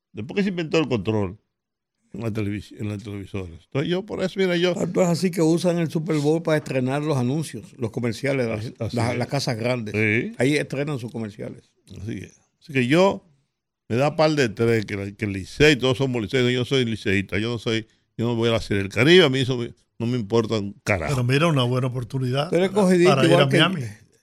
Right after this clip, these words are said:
Speaker 1: Eso sí, eso sí. Pero, pero, pero no voy, no voy al juego, yo voy a Miami, <laughs> pero no voy a los...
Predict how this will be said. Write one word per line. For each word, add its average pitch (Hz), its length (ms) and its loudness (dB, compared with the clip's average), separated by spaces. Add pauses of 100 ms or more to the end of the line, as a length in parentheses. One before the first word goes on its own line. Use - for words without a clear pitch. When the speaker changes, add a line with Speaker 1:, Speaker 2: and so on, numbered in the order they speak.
Speaker 1:
Eso 120 320 0
sí, 107 260 -6 (340)
eso 131 240 -4
sí. 143 240 -8 (920)
Pero, 135 460 0
pero, 131 260 -2
pero 139 160 2
no 139 120 4
voy, 160 180 4
no 135 140 0
voy 147 140 4
al 156 100 8
juego, 160 260 6
yo 110 120 2
voy 127 140 8
a 151 80 10
Miami, 160 540 8 (280)
<laughs> - 300 -14
pero 123 140 0
no 120 140 4
voy 139 160 6
a 139 40 4
los... 123 180 0